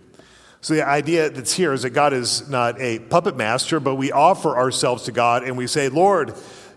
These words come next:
here's my body, use it as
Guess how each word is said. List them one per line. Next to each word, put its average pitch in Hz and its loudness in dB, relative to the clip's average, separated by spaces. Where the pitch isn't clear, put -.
here's 175 2
my 175 4
body, 160 4
use 156 -2
it 151 0
as 139 2